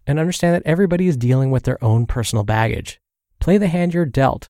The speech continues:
or in nerd terms, play the character you rolled. And stop complaining about how you eat healthy and can't seem to lose weight, and instead spend a few days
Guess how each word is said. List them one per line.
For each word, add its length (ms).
or 240
in 220
nerd 240
terms, 380
play 220
the 100
character 480
you 180
rolled. 480
And 240
stop 300
complaining 320
about 200
how 100
you 160
eat 140
healthy 340
and 100
can't 240
seem 160
to 80
lose 240
weight, 260
and 80
instead 320
spend 240
a 60
few 240
days 260